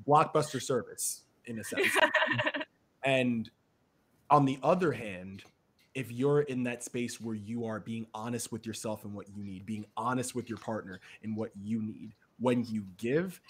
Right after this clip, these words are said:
Speaker 1: it's not an unrealistic or a toxic expectation. It's, we are doing this because we're in a reciprocal give, give relationship, serve, serve relationship.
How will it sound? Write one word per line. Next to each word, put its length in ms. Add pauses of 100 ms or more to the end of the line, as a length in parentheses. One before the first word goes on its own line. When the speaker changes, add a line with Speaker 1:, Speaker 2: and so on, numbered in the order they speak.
(120)
Speaker 1:
it's 220
not 320
an 220
unrealistic 760
or 80
a 60
toxic 580
expectation. 960
It's, 380 (320)
we 240
are 340
doing 320
this 140
because 440
we're 200
in 220 (100)
a 180 (120)
reciprocal 760 (100)
give, 380 (220)
give 400
relationship, 800 (160)
serve, 500
serve 440
relationship. 680